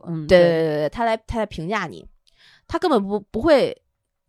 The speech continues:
Speaker 2: 看到这个人是善良的、是快乐的、是开朗的、是外向的、是怎么样的，他会觉得你是一个爱读书的。
Speaker 1: <laughs>
Speaker 2: 你明白吧？
Speaker 1: 嗯，
Speaker 2: 就是
Speaker 1: 明白。
Speaker 2: 这个是他中间的这个，这个不一样。那说回来，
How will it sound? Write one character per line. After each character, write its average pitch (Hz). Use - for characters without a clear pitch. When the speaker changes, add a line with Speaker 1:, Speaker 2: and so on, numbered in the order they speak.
Speaker 2:
看 330
到 170
这 269
个 208
人 156
是 233
善 240
良 156
的、 -
是 -
快 247
乐 147
的、 120
是 180
开 285
朗 196
的、 -
是 -
外 254
向 180
的、 151
是 190
怎 180
么 139
样 175
的， 151
他 320
会 302
觉 190
得 226
你 196
是 202
一 220
个 -
爱 247
读 185
书 302
的。 -
Speaker 1:
<laughs> -
Speaker 2:
你 185
明 190
白 196
吧？ 175
Speaker 1:
嗯， 190
Speaker 2:
就 180
是 240
Speaker 1:
明 175
白。 180
Speaker 2:
这 440
个 202
是 185
他 175
中 175
间 170
的 135
这 190
个， 131
这 -
个 175
不 170
一 147
样。 135
那 277
说 381
回 294
来， 175